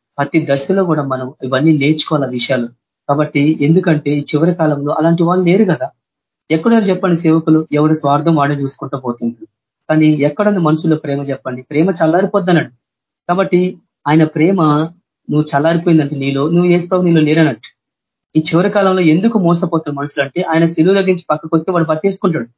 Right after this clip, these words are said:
ఈ రోజు జరుగుతుంది అది. కాబట్టి కోత విస్తారం ఉంది, పని వాళ్ళు పొదుగున్నారు. మనము పని వాళ్ళని తయారు చేయాలా. పొదుగున్నారంటే ఆయన ఏం చేస్తాడు? పోతే, పోతే వాళ్ళని పంపు ప్రభాను ప్రార్థన చేస్తూ కరెక్టే. ఎట్ట పంపిస్తాడు ఆయన? నువ్వు పోయి ప్రకటిస్తే కదా, నువ్వు పోయి సువార్త ప్రకటిస్తే,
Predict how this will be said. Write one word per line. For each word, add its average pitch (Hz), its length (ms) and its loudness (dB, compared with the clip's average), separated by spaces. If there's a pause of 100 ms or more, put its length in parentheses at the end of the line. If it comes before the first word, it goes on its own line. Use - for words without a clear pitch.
(220)
ఈ 135 40 0
రోజు 143 180 0
జరుగుతుంది 131 420 -6
అది. 113 220 -6 (400)
కాబట్టి 143 360 0 (100)
కోత 143 200 -2
విస్తారం 143 500 -2
ఉంది, 135 280 -6 (280)
పని 131 120 -2
వాళ్ళు 139 180 0
పొదుగున్నారు. 123 520 0
మనము 151 340 2
పని 143 260 -2
వాళ్ళని 147 320 0
తయారు 127 220 2
చేయాలా. 117 320 -2 (120)
పొదుగున్నారంటే 170 580 2
ఆయన 143 180 2
ఏం 175 140 4
చేస్తాడు? 170 340 -2 (580)
పోతే, 180 380 0 (260)
పోతే 175 200 0
వాళ్ళని 185 260 0
పంపు 160 240 0 (100)
ప్రభాను 170 460 0
ప్రార్థన 175 440 -2
చేస్తూ 175 260 0
కరెక్టే. 160 480 -2 (520)
ఎట్ట 165 180 -4
పంపిస్తాడు 226 460 0
ఆయన? 190 280 -2 (800)
నువ్వు 170 140 2
పోయి 202 140 2
ప్రకటిస్తే 202 460 0
కదా, 139 220 -2
నువ్వు 147 200 -2
పోయి 180 140 0
సువార్త 175 360 -2
ప్రకటిస్తే, 170 640 -2